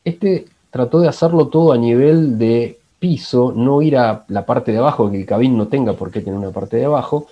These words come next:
pero las palancas parecen más cortitas porque esto resuelve el enclavamiento de acá abajo, y, eh, los ingleses lo llamaban el rodillas o romper rodillas porque se ve que se las golpeaban todo el tiempo. No fue muy amado por los señaleros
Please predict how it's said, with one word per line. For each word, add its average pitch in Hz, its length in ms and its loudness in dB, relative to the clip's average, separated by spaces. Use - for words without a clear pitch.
pero 131 440 4
las 113 120 -2
palancas 139 360 -2
parecen 131 260 -4
más 123 120 -4
cortitas 165 420 -4
porque 107 180 -6
esto 107 160 -6
resuelve 123 460 -4
el 104 60 -2
enclavamiento 107 520 -4
de 123 120 -2
acá 131 80 -2
abajo, 135 360 -4
y, 117 220 -6
eh, 110 100 -8
los 95 240 -18
ingleses 107 320 -8
lo 110 80 -6
llamaban 107 560 -6
el 90 380 -12
rodillas 110 580 -6
o 98 60 -6
romper 101 340 -6
rodillas 127 460 -4
porque 87 420 -12
se 98 240 -10
ve 110 80 -6
que 104 80 -6
se 101 100 -10
las 95 120 -8
golpeaban 107 500 -4
todo 107 160 -6
el 107 80 -4
tiempo. 127 460 -4
No 110 180 -4
fue 92 280 -4
muy 95 240 -8
amado 95 400 -6
por 90 240 -12
los 87 340 -14
señaleros 104 760 -6